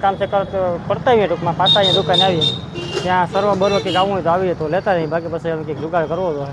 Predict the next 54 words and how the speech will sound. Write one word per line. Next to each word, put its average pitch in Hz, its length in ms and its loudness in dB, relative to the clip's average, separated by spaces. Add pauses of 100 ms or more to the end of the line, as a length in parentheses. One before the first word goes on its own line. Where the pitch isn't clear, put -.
(500)
દુકાને - 540 -8
આપણે 226 180 -4
છે 233 80 -2
ને 220 80 -4
મોબાઈલ 202 380 -4
લેવા 202 120 -4
ગયા 180 160 -8
હતા, 175 120 -6
પણ 160 280 -8
ત્યાં 185 160 -4
કંઈ 190 140 -10
ભેગું 170 360 -6
થાય 185 180 -6
એમ 165 160 -8
નથી. 156 120 -12
એનું 165 160 -12
કારણ 208 220 -4
છે 196 140 -10
કે 165 120 -12
એસ 185 140 -6
બી 202 140 -6
આઈનું 220 180 -6
કાર્ડ 220 140 -4
આપણી 214 200 -4
પાસે 214 180 -6
છે 220 120 -4
ટૂંકમાં, 196 380 -8
તો 180 160 -8
ત્યાં 185 280 -6
છે 208 80 -6
ને 185 180 -8
શો 202 180 -2
નથી 185 200 -8
કરતું. 165 320 -12 (380)
ને 160 60 -8
આપણે 170 180 -6
Flipkart-માંથી 202 640 -8
મગાવીને 196 440 -4
એમાં 202 140 -6
આપણે 196 200 -8
એસ 190 220 -8
બી 202 80 -4
આઈનું 196 160 -6
ક્રેડિટ 190 340 -12
કાર્ડ 175 140 -6
નાખીએ 196 280 -6
ને 165 60 -14
તો 175 80 -12
એમાં 170 140 -10
આપણે 170 280 -10
ચાર 175 160 -4
હજાર 165 160 -6
ડિસ્કાઉન્ટ 156 460 -12
આવે. 139 120 -12